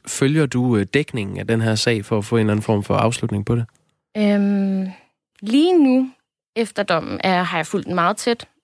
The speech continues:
Speaker 2: Øh, mine veninder og venner har sendt mig rigtig mange artikler omkring sagen.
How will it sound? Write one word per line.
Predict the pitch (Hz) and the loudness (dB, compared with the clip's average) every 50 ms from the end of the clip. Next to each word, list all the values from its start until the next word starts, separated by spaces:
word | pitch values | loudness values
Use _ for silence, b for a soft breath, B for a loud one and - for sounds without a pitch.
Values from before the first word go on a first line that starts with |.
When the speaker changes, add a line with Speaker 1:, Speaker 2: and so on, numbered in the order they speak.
| _ - | _ -2
Speaker 2:
Øh, | 202 202 190 185 | 0 2 2 4
mine | 190 190 190 185 185 | 4 2 2 2 2
veninder | 180 185 185 185 185 190 202 | 0 0 0 2 2 2 0
og | - - 185 180 | 0 0 0 -2
venner | 180 185 180 185 | -2 0 0 0
har | 190 180 180 180 | 0 0 0 -2
sendt | - 190 180 180 - | -2 -2 -4 -4 -4
mig | 170 170 160 156 - | -2 -2 -2 -2 -2
rigtig | 165 165 - 175 | -4 -4 -2 -2
mange | 165 160 160 | 0 0 0
artikler | - - - 269 254 - 262 | -2 -2 -2 -2 -2 0 -2
omkring | 220 208 - - 190 - - | -2 -2 -2 -2 -4 -4 -4
sagen. | - - 92 92 95 196 196 190 | -4 -4 -2 -2 -2 -2 -4 -4